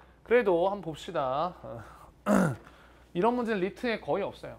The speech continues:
거의 아예 없어, 이런 보기 문제는. 어? 평가원에서 약간 오리지널한 느낌이고, 비슷한 유형은 실모나 간쓸개에 있습니다. 어, 내가 리트를 이천팔 년 리트부터 최근까지 다 봤는데,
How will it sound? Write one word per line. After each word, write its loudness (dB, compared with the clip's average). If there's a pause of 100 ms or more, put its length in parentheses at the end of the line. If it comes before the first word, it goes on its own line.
(120)
거의 -6
아예 -4
없어, -10
이런 -6
보기 -2
문제는. -6 (560)
어? -8 (160)
평가원에서 2
약간 -4
오리지널한 -2
느낌이고, -10 (640)
비슷한 2
유형은 0
실모나 0
간쓸개에 -4
있습니다. -14 (800)
어, -8
내가 0
리트를 0
이천팔 -2
년 -2
리트부터 -4
최근까지 0
다 0
봤는데, -6